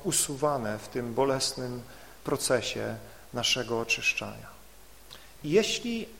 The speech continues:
bezbożny człowiek nie doświadczy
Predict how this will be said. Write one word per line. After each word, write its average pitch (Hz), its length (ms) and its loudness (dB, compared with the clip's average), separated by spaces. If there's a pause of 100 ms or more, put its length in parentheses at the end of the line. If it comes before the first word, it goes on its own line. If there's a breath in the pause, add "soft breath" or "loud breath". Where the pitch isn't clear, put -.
bezbożny 208 920 2
człowiek 151 600 0 (460 loud breath)
nie 147 140 4
doświadczy 185 1120 0